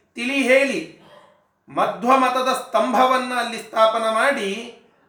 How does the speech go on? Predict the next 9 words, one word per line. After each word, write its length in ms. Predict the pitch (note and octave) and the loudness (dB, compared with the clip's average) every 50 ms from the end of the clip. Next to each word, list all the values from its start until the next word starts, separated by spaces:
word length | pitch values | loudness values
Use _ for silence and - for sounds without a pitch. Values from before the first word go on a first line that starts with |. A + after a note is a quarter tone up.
| _ _ | _ _
ಅವ 180 | E3 F#3+ B3+ C#4+ | 2 4 6 6
ಹೇಳಿದನಂತೆ, 1080 | C4+ A#3+ A#3+ A#3 A#3+ A#3 A#3 A3 G#3+ G3+ G3+ F#3 G#3+ A3+ B3 B3 A3+ - - - - _ | 4 4 0 0 -2 -2 -4 -6 -6 -8 -10 -6 -4 -2 -2 -2 -2 -4 -10 -16 -16 _
"ನಾನು 220 | - F#3 G3 G3 G3 | -4 -4 -4 -4 -2
ಸ್ವಲ್ಪ 300 | G#3+ G#3 G#3 G3+ - G3 | -2 -2 -4 -4 -6 -10
ಬೇರೆ 320 | E3 F3 G3 A3+ A#3 A3+ | -6 -4 -2 -2 -2 -4
ಕಡೆಗೆ 360 | A3 A3 G#3+ G#3 G#3+ G#3+ G#3 | -4 -6 -6 -6 -6 -4 -4
ಹೋಗ್ತಾ 400 | F3+ D#3+ F#3 - - - A3+ A3 | -4 -4 -4 -6 -4 0 2 2
ಇದ್ದೇನೆ, 720 | A3 G#3+ - F3+ F#3+ F#3+ F#3 F#3 G3 A3+ A#3 A3 - - - _ _ _ _ | 2 2 -2 -4 -4 -4 -2 -4 -4 -4 -6 -8 -10 -16 -20 _ _ _ _
ನಿಮ್ಮ 260 | - B3 A3+ G#3+ A3 | -10 -8 -8 -2 0